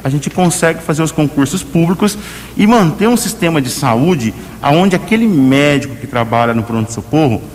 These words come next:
o paciente conhece ele, que já aconteceu isso em Americana. Hoje você chega lá, a empresa, ela compra, ela, a prefeitura compra horas,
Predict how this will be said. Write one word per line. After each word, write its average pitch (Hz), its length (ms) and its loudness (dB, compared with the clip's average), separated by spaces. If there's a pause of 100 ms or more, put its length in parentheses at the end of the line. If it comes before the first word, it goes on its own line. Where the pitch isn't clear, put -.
(180)
o 117 80 -8
paciente 143 440 -2
conhece 139 520 0
ele, 120 360 2 (520)
que 147 80 -2
já 135 300 2
aconteceu 143 580 0
isso 113 160 -2
em - 20 2
Americana. 101 540 -2 (360)
Hoje 220 320 4
você 147 280 -2
chega 110 340 0
lá, 127 320 2 (260)
a 147 120 2
empresa, 151 480 2
ela 131 140 0
compra, 151 1000 0
ela, 127 1000 0
a 123 60 -6
prefeitura 139 420 -4
compra 156 320 0
horas, 123 520 -2